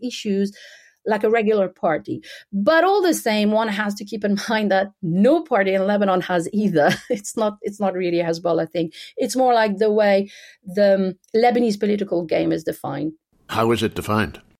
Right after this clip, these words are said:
Speaker 1: It's a consociational democracy, what we call a consociational democracy. So, um, usually we tend to oppose that kind of, of system to one man, one vote systems. So, uh, it is a system, it's a political system that is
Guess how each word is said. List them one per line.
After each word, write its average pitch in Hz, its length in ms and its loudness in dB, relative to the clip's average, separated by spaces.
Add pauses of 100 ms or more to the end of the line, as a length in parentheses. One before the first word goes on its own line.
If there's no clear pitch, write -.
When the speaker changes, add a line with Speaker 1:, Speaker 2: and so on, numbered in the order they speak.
(140)
Speaker 1:
It's 320 180 -2
a 359 80 -2
consociational 220 1120 -2
democracy, 165 560 -6
what 175 160 -8
we 196 60 -4
call 202 200 -4
a 196 80 -4 (280)
consociational 202 800 -4
democracy. 170 580 -2
So, 196 380 -2 (100)
um, 170 300 -2
usually 202 320 -4
we 185 200 -6
tend 190 240 -6
to - 120 -6
oppose 202 800 -2
that 196 200 -2
kind 190 380 -4
of, 180 240 0 (220)
of 180 200 -4
system 196 640 -4
to 190 260 -6
one 185 500 0
man, 185 380 2
one 180 280 0
vote 185 300 0 (320)
systems. 262 600 0 (340)
So, 262 400 2
uh, 254 420 2
it 285 200 0
is 320 160 2
a 302 80 0
system, - 400 -4
it's 208 180 -6
a - 60 -8
political 269 480 -2
system 208 640 -4
that 196 180 2
is 196 140 -2